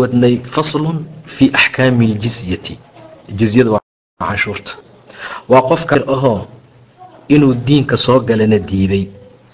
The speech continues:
ahlu kitaab khaasatan. Haddana in uu canshuurtii iyo wixii korkiisa ku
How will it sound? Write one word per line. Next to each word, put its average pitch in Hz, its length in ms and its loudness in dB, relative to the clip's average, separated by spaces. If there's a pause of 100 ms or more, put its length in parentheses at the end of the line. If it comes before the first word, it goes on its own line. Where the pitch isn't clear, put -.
(240)
ahlu 101 240 -2
kitaab 101 320 -4
khaasatan. 104 560 -8 (1000)
Haddana 131 480 4 (3000)
in 190 340 4 (880)
uu 139 160 6
canshuurtii 139 800 0 (580)
iyo 143 180 8
wixii 160 260 4
korkiisa - 580 2
ku - 180 2